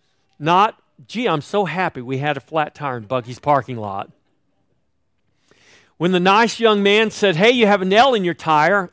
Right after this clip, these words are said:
I'm like, "What?" I go around, there it is, sticking out, right? Just screwed right in there. You know, my first thought wasn't, "Praise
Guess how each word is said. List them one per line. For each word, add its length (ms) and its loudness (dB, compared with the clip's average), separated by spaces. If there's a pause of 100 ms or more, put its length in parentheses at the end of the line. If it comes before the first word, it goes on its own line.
I'm 100 -10
like, 260 -6
"What?" 360 -2 (180)
I 60 -4
go 240 0
around, 420 0 (840)
there 180 2
it 80 0
is, 140 -4
sticking 400 -10
out, 180 -4
right? 220 -2
Just 180 -12
screwed 300 -8
right 220 0
in 120 -6
there. 240 -6 (1000)
You 140 -2
know, 160 2
my 220 0
first 360 -2
thought 260 2
wasn't, 440 0
"Praise 360 -6